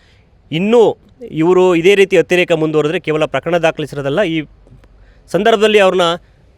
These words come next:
ಅವಕಾಶ ಸಿಕ್ಕಿದ್ರೆ ಗಡೀಪಾರು ಮಾಡಬೇಕು ಅಂತೇಳಿ ನಾನು ಜಿಲ್ಲಾಡಳಿತವನ್ನು ಒತ್ತಾಯ ಮಾಡ್ತೀನಿ. ಆದರೆ ಇಡೀ ಪ್ರಕರಣಗಳು ನಡೆದಿರುವಂಥದ್ದು, ಅದನ್ನು ಕ್ರಿಯೇಟ್ ಮಾಡಿರುವಂಥದ್ದು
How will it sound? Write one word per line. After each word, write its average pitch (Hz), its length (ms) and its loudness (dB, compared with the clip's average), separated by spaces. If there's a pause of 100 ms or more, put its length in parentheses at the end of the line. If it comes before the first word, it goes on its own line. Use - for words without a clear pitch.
(240)
ಅವಕಾಶ 220 380 0
ಸಿಕ್ಕಿದ್ರೆ 180 520 -4
ಗಡೀಪಾರು 202 440 0
ಮಾಡಬೇಕು 151 360 -4
ಅಂತೇಳಿ 165 220 -8
ನಾನು 127 360 -6 (500)
ಜಿಲ್ಲಾಡಳಿತವನ್ನು 160 580 0
ಒತ್ತಾಯ 131 300 0
ಮಾಡ್ತೀನಿ. 87 440 -10 (480)
ಆದರೆ 190 360 -2
ಇಡೀ 190 300 -4
ಪ್ರಕರಣಗಳು 190 580 0
ನಡೆದಿರುವಂಥದ್ದು, 160 840 -2
ಅದನ್ನು 151 300 -2
ಕ್ರಿಯೇಟ್ 175 340 -4
ಮಾಡಿರುವಂಥದ್ದು 151 880 -6